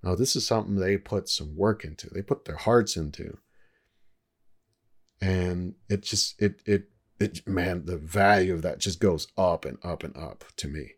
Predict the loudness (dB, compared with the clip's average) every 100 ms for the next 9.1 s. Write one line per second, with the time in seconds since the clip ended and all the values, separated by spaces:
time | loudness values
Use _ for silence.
0 | _ _ _ _ _ _ _ -8 -6 -4
1 | -2 0 2 4 4 2 0 -2 0 0
2 | 0 -2 -4 -8 -16 _ _ _ _ _
3 | -2 2 2 2 4 4 4 0 -8 -2
4 | 2 2 2 2 2 2 0 0 2 4
5 | 4 0 -2 -4 -4 -4 -4 -6 -6 -4
6 | -2 -2 -6 -16 _ _ _ -2 0 0
7 | -4 -4 -4 -6 -8 -2 0 2 2 0
8 | -2 -4 -6 -8 -4 0 0 0 -4 -6
9 | -6